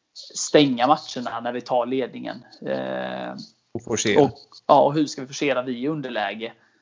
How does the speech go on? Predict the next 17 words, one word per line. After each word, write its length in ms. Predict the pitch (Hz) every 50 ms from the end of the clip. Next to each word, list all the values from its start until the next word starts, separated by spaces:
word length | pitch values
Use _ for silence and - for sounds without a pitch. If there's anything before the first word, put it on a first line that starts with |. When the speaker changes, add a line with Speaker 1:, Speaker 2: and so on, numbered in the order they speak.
| _ _ - - - -
Speaker 1:
Eh, 360 | 123 120 117 113 117 - -
och 360 | - 135 131 127 123 120 -
vad 160 | 131 135 131 120
är 200 | 120 117 117 117
vår 160 | 120 120 113
plan 380 | - - - 127 113 113 113 117 -
B, 320 | 135 120 120 131 156 156
liksom, 340 | 139 147 - - - 131 120
om, 140 | 120 123 117
om, 320 | 123 120 - 135 123 - -
om, 320 | - 127 127 127 123 117 - -
om 180 | - 131 127
vårt 180 | 123 127 - -
spel 280 | - - 127 120 113 -
inte 380 | - 147 135 117 110 - - 160
sitter? 360 | 156 160 120 - - - - - - - - - 127
Eh, 320 | 117 107 110 101 - -